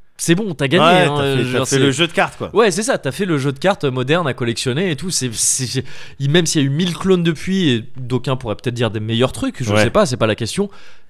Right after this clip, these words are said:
Speaker 1: C'est toi qui a, qui a, qui a, qui a,
Speaker 2: Bien
Speaker 1: qui a
Speaker 2: sûr.
Speaker 1: pavé la voie de tout ça, et, euh, tu l'as fait, euh, de manière quand même extrêmement impressionnante.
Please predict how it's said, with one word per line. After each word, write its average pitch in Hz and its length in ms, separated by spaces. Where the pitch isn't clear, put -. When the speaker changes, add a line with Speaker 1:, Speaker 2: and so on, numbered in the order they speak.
Speaker 1:
C'est 135 200
toi 170 180
qui - 100
a, 123 160
qui 120 140
a, 113 80
qui 120 140
a, 107 100
qui 101 120
a, 110 40
Speaker 2:
Bien 131 100
Speaker 1:
qui 135 60
a 147 140
Speaker 2:
sûr. 113 80
Speaker 1:
pavé 143 280
la 143 120
voie 165 260
de 135 100
tout 131 140
ça, 190 280
et, 160 200
euh, 110 240
tu - 180
l'as 117 120
fait, 165 300
euh, 127 120
de 113 140
manière 120 340
quand 139 80
même 131 160
extrêmement 135 440
impressionnante. 127 500